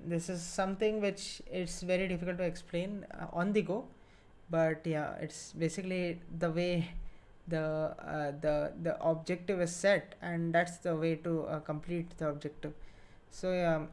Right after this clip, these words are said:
uh, again, uh, this is a very interesting paper, and I hope you guys give it a read. Uh, the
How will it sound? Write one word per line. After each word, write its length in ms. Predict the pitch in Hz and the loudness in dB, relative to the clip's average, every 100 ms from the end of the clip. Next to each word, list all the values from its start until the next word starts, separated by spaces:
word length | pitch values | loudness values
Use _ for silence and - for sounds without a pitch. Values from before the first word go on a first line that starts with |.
| - | -4
uh, 200 | 165 160 165 | -2 -2 -2
again, 400 | 175 226 185 165 | 2 4 2 -2
uh, 120 | - 165 | -4 -2
this 180 | 196 | 0
is 60 | 196 | 0
a 40 | |
very 220 | 214 208 202 | 2 4 2
interesting 420 | 185 190 220 208 | 0 -2 -4 -4
paper, 380 | 202 - 214 226 - - - - | -4 0 0 0 -10 -20 -20 -6
and 140 | 160 | 0
I 60 | 165 | 4
hope 260 | 165 190 202 | 4 2 0
you 100 | 175 | 2
guys 360 | 175 180 170 | 4 4 0
give 180 | 160 170 | 2 2
it 120 | 180 | 4
a 80 | 185 | 2
read. 260 | 170 220 - - - - - - | 2 -2 -4 -18 -20 -20 -20 -8
Uh, 260 | 160 156 156 | -2 0 2
the 180 | 156 | 2